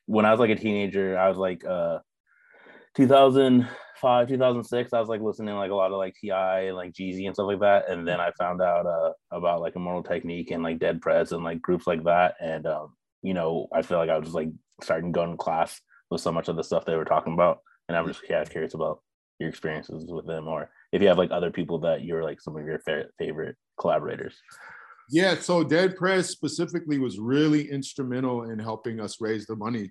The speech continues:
Speaker 2: to ship the first pallet of computers that were donated by Free Keep to, uh, Burundi. So they came out here, and we, I reached out to them because I had heard, uh, Bigger Than Hip Hop, and it made such an impression on me. After,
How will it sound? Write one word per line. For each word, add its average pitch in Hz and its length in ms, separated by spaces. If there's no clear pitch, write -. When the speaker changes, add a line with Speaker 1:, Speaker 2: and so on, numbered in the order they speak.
Speaker 2:
to 95 280
ship - 360
the 101 120
first 101 480
pallet 104 320
of 92 140
computers 107 720
that 98 120
were 92 100
donated 92 460
by 87 140
Free 98 240
Keep 98 300
to, 90 300
uh, 87 240
Burundi. 98 440
So 104 180
they 107 140
came 113 300
out 110 180
here, 117 340
and 101 220
we, 120 220
I 117 100
reached 113 400
out 135 220
to 131 100
them 107 200
because 101 360
I 104 140
had 92 80
heard, 104 400
uh, 104 240
Bigger 110 260
Than 104 140
Hip 117 240
Hop, 107 240
and 101 80
it 90 60
made 107 220
such 110 280
an 107 80
impression 113 420
on 107 180
me. 104 160
After, 120 520